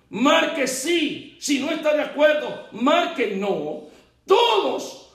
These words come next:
los que han dicho que sí, que se debe legalizar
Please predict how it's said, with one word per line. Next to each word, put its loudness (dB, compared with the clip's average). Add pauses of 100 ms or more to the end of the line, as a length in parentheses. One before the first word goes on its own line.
(120)
los 4
que 0
han 2
dicho -2
que -2
sí, -6 (180)
que 0
se -2
debe 2
legalizar -4